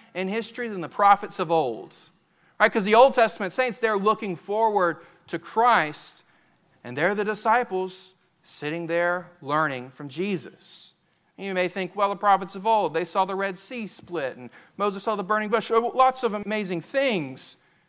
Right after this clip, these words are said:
but the disciples are right there with Jesus. But, you know, you gotta think about our position as well, don't you? We kinda think about the same thing. "Well, yeah, it was great for the disciples, it was great for the Old Testament saints. What do we have?"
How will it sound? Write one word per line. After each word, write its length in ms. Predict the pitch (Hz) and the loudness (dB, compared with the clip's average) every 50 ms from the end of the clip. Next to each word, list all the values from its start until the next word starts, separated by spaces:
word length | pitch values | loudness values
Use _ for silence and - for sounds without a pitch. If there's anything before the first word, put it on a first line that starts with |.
| _ _ _ _ | _ _ _ _
but 100 | - 185 | -12 -10
the 60 | 170 160 | -10 -10
disciples 480 | 156 - 240 233 233 - 190 165 147 | -4 2 4 4 4 4 2 -2 -2
are 60 | 160 | 0
right 220 | 147 147 139 123 - | 0 0 0 0 -2
there 160 | 135 127 123 | -6 -6 -6
with 140 | 123 127 127 | -6 -8 -8
Jesus. 800 | - 165 190 208 175 131 - - - - - - - - - _ _ _ _ _ _ _ _ _ _ _ _ _ _ _ _ _ _ _ _ _ _ _ _ _ _ | -8 -6 -6 -6 -6 -8 -10 -14 -18 -18 -18 -18 -18 -20 -20 _ _ _ _ _ _ _ _ _ _ _ _ _ _ _ _ _ _ _ _ _ _ _ _ _ _
But, 180 | - - - 220 | -10 -10 -8 -6
you 40 | |
know, 40 | 233 | -4
you 80 | 214 190 | 2 4
gotta 180 | 226 220 202 | 6 6 4
think 140 | - 240 208 | 4 -2 -2
about 200 | 190 185 180 156 | 2 4 4 6
our 200 | 147 170 240 302 | 6 6 6 6
position 500 | 302 - 220 170 190 185 165 - - 160 | 4 0 -2 0 0 0 0 -2 -6 -12
as 140 | 135 117 113 | -12 -12 -8
well, 300 | 120 139 202 277 294 254 | -2 2 4 4 4 4
don't 280 | 190 165 170 170 - - | 2 0 -4 -6 -6 -6
you? 240 | 277 311 339 311 - - _ _ _ _ _ _ _ _ _ _ _ _ _ - | -4 -4 -4 -4 -6 -12 _ _ _ _ _ _ _ _ _ _ _ _ _ -8
We 80 | 247 254 | -4 0
kinda 220 | 254 233 220 196 | 2 2 2 2
think 100 | 208 202 | 0 0
about 140 | 202 190 180 | 0 0 0
the 80 | 185 | -2
same 180 | - - 202 196 | -4 -6 -6 -4
thing. 260 | 190 - 294 254 214 | -4 -2 -2 -2 2
"Well, 320 | 202 208 185 139 - - - - _ _ _ - | 4 4 4 4 2 -2 -12 -20 _ _ _ -6
yeah, 160 | 175 214 214 | -2 0 0
it 40 | 175 | 0
was 140 | 143 135 123 | 0 -2 -2
great 240 | - 190 226 240 - | 0 2 2 2 0
for 80 | - | -4
the 100 | 160 139 | -10 -12
disciples, 680 | 120 127 - - 226 233 247 240 220 - 165 151 131 127 | -12 -10 0 6 6 8 8 6 4 -2 -6 -8 -6 -8
it 20 | |
was 100 | 135 123 | -10 -8
great 220 | - - 214 214 185 | -4 -2 0 0 -2
for 80 | - | -2
the 80 | 180 180 | -2 -2
Old 120 | 170 151 | -2 -2
Testament 400 | - 180 170 156 - - 127 113 | 0 -2 -2 -2 -4 -8 -12 -8
saints. 380 | - - 254 262 233 190 - - | -4 -2 -2 -2 -2 -4 -4 -4
What 120 | 202 202 | -2 -2
do 80 | 170 156 | 0 0
we 140 | 202 277 311 | 0 -2 0
have?" 600 | 269 262 226 160 127 117 107 110 - - - | 2 4 6 6 4 4 0 -6 -12 -20 -20